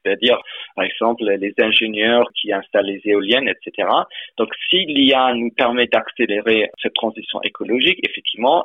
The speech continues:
elle va créer indirectement, d'une certaine manière, euh, plus de postes dans cette transition écologique. Le deuxième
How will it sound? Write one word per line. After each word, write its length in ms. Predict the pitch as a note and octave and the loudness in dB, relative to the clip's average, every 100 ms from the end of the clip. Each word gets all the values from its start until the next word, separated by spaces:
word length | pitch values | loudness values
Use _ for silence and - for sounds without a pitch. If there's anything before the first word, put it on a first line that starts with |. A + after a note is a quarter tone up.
| - | 0
elle 160 | G2+ | 0
va 160 | G#2+ A2+ | 0 0
créer 560 | - G#2+ G#2+ C3 D#3+ - | -2 -4 0 2 2 0
indirectement, 800 | A#2 B2+ A#2 A2 G2+ - A2+ D#3 | 0 0 0 0 0 0 0 0
d'une 100 | - - | -2 -6
certaine 240 | G#2+ G#2+ | -6 -4
manière, 380 | G2 G2+ C3 B2+ - - - - | -6 -2 0 -2 -6 -20 -14 -4
euh, 100 | A2 | -4
plus 240 | - C#3+ - | 0 0 2
de 80 | A2 | 0
postes 300 | D3 E3 - _ | 2 0 -2 _
dans 160 | A#2 A#2+ | 0 0
cette 160 | A#2+ - | -2 -6
transition 360 | A2+ A2 - - | -6 -8 -12 -16
écologique. 520 | - - - - - - | -16 -12 -10 -10 -14 -4
Le 160 | A#2+ | -2
deuxième 400 | B2 C3 A#2+ G#2 | 0 0 -2 -10